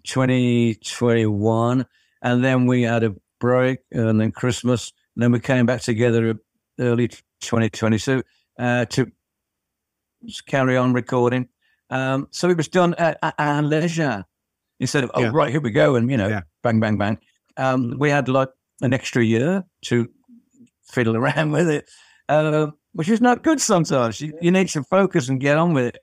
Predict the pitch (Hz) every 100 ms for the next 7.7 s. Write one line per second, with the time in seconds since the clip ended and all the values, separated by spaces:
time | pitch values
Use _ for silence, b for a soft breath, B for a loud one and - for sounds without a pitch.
0 | - 151 160 - _ - 143 147 135 127
1 | - 147 120 139 131 123 135 123 120 123
2 | 120 107 107 b b b b 160 156 170
3 | 160 - - 196 190 190 - _ _ 208
4 | 202 180 196 190 _ _ - _ _ _
5 | _ _ _ 202 208 208 190 180 - 180
6 | 170 170 160 123 165 127 - 135 - 156
7 | - - 117 110 - 123 110